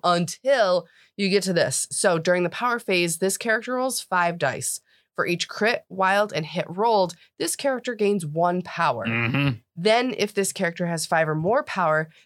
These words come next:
Speaker 1: this character gains a psychosis token and drops all objective tokens it is holding. At the start of the next power phase, remove all psychosis tokens from this character.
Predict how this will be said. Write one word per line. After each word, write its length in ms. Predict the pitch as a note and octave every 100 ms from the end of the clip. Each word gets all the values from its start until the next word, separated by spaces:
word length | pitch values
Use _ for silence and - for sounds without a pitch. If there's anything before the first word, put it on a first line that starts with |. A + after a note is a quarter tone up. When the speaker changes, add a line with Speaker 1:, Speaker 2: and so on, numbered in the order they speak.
| -
Speaker 1:
this 200 | A3+ - _ -
character 340 | G3+ F#3 F#3+
gains 340 | F3+ E3 E3 D#3+
a 80 |
psychosis 680 | D3+ D#3 D3+ - C4 B3+ F#3+
token 340 | - E3 E3+ D#3+
and 100 | D#3+
drops 300 | D#3+ D3+ - -
all 180 | E3+
objective 440 | F3 F3 E3+ - E3
tokens 360 | E3+ C#3+ D3+
it 120 | D3 C#3
is 80 |
holding. 480 | - C#3 B2 - - _ _ _ -
At 120 | D#3+
the 60 |
start 220 | D#3+ F3+ E3+
of 60 |
the 60 | D#3+
next 200 | D3+ -
power 240 | - F#3
phase, 380 | F#3 F#3+ E3+ E3
remove 220 | D#3+ E3+ D#3
all 160 | D#3 E3
psychosis 520 | F3 E3+ E3 D#3 D#3
tokens 380 | - C#3 D3 C3+
from 220 | - C3+
this 160 | C3 -
character. 560 | - - - - D#3+